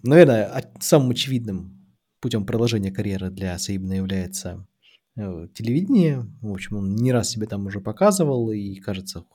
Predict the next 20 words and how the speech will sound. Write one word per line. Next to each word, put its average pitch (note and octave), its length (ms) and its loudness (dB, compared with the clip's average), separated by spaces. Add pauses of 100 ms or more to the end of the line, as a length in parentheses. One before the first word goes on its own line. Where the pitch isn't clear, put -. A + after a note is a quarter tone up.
(180)
неплохо B2 380 0
вольётся. C3+ 520 0 (380)
Но D3 120 6
вот F3 180 4
ты G#3 60 4
упомянул D3 520 2
про G2 340 -6 (180)
политику. F3 440 0
Я A#2+ 220 2
не B2 160 0
могу D3 180 4
не B2 80 0
вспомнить, A2 340 -4
что A2+ 140 -8
был A2+ 120 -4
такой F2+ 300 -6
прекрасный G2+ 400 -6
сериал G2 300 -4
«Альфа F#2+ 220 -6
Хаус», D#3+ 400 0